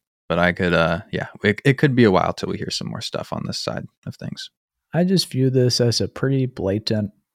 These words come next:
Speaker 2: balancing failure. And <laughs> that's pretty negative, but just to revert a change four months after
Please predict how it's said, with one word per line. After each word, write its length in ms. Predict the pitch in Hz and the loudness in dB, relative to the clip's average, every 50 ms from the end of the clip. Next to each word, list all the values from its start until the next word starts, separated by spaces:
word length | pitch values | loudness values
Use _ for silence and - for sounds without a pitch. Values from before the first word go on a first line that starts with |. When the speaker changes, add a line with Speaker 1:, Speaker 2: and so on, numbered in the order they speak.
| _ _ _ | _ _ _
Speaker 2:
balancing 600 | - 107 110 107 107 104 107 - - 117 104 110 | -4 -4 -2 -2 -2 -2 -2 -2 -2 -2 -4 -4
failure. 580 | - - - - 82 57 - 58 58 - - - _ _ _ _ _ _ _ _ - | -8 -8 -6 -6 -6 -4 -6 -8 -10 -10 -12 -16 _ _ _ _ _ _ _ _ -2
And 320 | - 131 120 110 113 101 | 0 0 2 2 0 -2
<laughs> 100 | - - | -2 -2
that's 220 | - 196 - - - | 0 0 0 0 -4
pretty 400 | - _ - 175 180 185 180 170 | -6 _ 4 6 8 8 6 6
negative, 680 | 156 156 160 170 170 180 175 185 190 202 202 196 - _ _ _ | 6 6 4 6 6 6 6 6 6 4 2 0 -6 _ _ _
but 380 | 143 139 135 131 135 131 - | 2 4 6 6 4 4 2
just 260 | - - 170 - - - | 0 2 2 2 2 0
to 80 | 147 | -2
revert 540 | 131 127 127 143 165 165 147 - 143 143 - | -2 0 2 2 2 2 2 2 0 2 0
a 60 | 135 | -2
change 560 | - - - 131 120 127 135 139 143 - - - _ - | -2 0 0 2 2 2 2 0 0 -2 -4 -8 _ -4
four 240 | - 131 131 139 139 | 0 2 2 4 2
months 300 | 135 123 123 135 - - | 2 2 0 0 0 0
after 520 | - 117 117 113 - _ 160 156 160 165 | 0 0 0 -2 -2 _ -2 -2 -2 -4